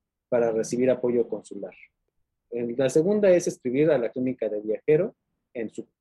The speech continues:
formulario de contacto para ver qué recomendaciones nos dan. Y el tercero es contratar un seguro de gastos médicos mayores que cubra la parte de los viajes internacionales. Entonces, con esto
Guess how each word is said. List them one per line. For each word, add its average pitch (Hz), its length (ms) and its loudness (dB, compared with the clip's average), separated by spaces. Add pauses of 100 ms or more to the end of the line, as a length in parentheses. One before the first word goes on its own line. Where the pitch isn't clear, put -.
formulario 123 380 0
de 127 100 0
contacto 156 520 -4
para 113 180 -2
ver 117 180 -2
qué 127 80 -6
recomendaciones 107 800 -8
nos 104 140 -20
dan. 202 280 -4 (460)
Y 147 60 6
el 147 80 4
tercero 165 300 4
es 185 80 0
contratar 147 440 0
un 160 100 -4
seguro 143 280 0
de 135 100 -4
gastos 127 340 -6
médicos 120 460 -8
mayores 131 520 -2
que 110 140 -6
cubra 147 500 2 (340)
la 110 260 -6
parte 120 280 -2
de 110 40 -2
los 107 140 -6
viajes - 360 -6 (200)
internacionales. 98 720 -14
Entonces, 143 440 0
con 131 180 -2
esto 156 200 -4